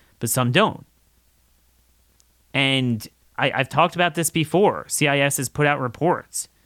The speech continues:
In California, forty-four percent of school-age children,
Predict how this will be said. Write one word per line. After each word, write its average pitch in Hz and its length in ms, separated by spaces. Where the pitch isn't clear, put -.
In 127 100
California, 165 640
forty-four 185 760
percent 156 580
of 117 100
school-age 151 840
children, 120 460